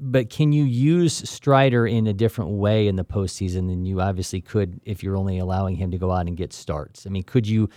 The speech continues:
conceivably use him kinda like the Andrew Miller role that the Indians had a few years ago, where you maybe you can use him multiple times during a series and know that you've got that kind of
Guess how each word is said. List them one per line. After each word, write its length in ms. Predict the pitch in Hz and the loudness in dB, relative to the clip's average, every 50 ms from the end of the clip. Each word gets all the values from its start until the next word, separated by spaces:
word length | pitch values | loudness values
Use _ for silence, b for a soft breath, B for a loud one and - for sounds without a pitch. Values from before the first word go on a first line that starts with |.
| b b | b b
conceivably 680 | - 131 117 - - 156 165 143 143 123 113 131 127 | -2 0 0 2 4 4 4 4 2 2 4 4 4
use 380 | 117 101 101 113 123 127 117 - | 4 4 2 2 2 2 2 0
him 340 | - 127 123 123 123 123 - b b b b b b | 0 2 2 2 2 0 -2 b b b b b b
kinda 180 | - 143 135 127 | 2 2 4 4
like 260 | 120 117 117 113 - | 4 4 4 2 2
the 180 | - 101 92 110 | -2 -2 0 0
Andrew 240 | 113 120 107 113 110 | 0 2 2 2 2
Miller 400 | 104 104 107 107 110 113 113 110 | 2 4 4 4 4 4 4 4
role 380 | 107 110 107 110 110 113 113 110 | 2 2 4 4 4 4 4 2
that 140 | 101 - | 0 0
the 180 | - 101 95 101 | -2 0 0 0
Indians 380 | 104 107 113 110 104 104 101 - | 0 2 0 0 0 0 0 0
had 400 | 110 107 104 104 104 98 101 92 | 2 2 2 2 0 -2 -4 -6
a 80 | 101 | -6
few 180 | - - 113 107 | -4 -2 -2 0
years 220 | 101 101 98 92 | 0 0 0 0
ago, 240 | 107 101 107 104 104 | 0 2 2 2 2
where 100 | 101 101 | 2 0
you 240 | 98 101 107 107 104 | 0 0 -2 0 0
maybe 280 | 101 101 101 107 107 | 0 0 0 0 0
you 300 | 104 98 95 101 110 120 | -2 -2 -2 -2 -2 -2
can 220 | - - - 120 107 | -2 -2 -2 0 0
use 240 | 107 120 131 120 - | 0 0 -2 0 0
him 240 | 120 117 113 107 - b b b b | 2 2 2 0 -2 b b b b
multiple 360 | b 113 117 117 - 117 117 | b 2 2 2 0 -2 -2
times 280 | - - 123 117 110 104 | 0 2 2 2 2 0
during 320 | 95 - 104 107 117 120 | 0 0 2 2 2 2
a 60 | 113 98 | 0 -2
series 420 | - - 117 110 117 117 107 101 | -2 -4 -2 0 0 0 0 0
and 100 | 101 98 | 0 0
know 160 | 95 98 107 110 | 2 2 0 0
that 200 | 104 101 - - | 0 -4 -4 -4
you've 140 | 110 101 | -4 -2
got 240 | 98 113 107 107 - | 0 0 0 0 0
that 160 | - 110 110 | -2 -2 -2
kind 200 | - - 117 107 | -2 -2 0 0
of 160 | 110 107 98 | 0 0 -2